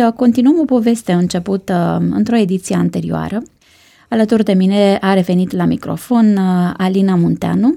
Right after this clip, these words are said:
Este mama unui, uh, băiețel cu un sindrom special, o provocare, însă o provocare ce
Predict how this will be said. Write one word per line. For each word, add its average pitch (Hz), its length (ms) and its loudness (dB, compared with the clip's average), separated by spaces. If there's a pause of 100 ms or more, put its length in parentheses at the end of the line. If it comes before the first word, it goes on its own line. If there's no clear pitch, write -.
(120)
Este 185 680 -2
mama 185 340 0
unui, 175 480 0
uh, 165 160 -2
băiețel 190 840 -2 (580)
cu - 180 -8 (640)
un 254 200 2
sindrom 208 400 2
special, 208 760 -2 (440)
o 254 140 0
provocare, 220 1000 0 (340)
însă 240 380 0
o 269 40 2
provocare 247 1000 0
ce 240 640 0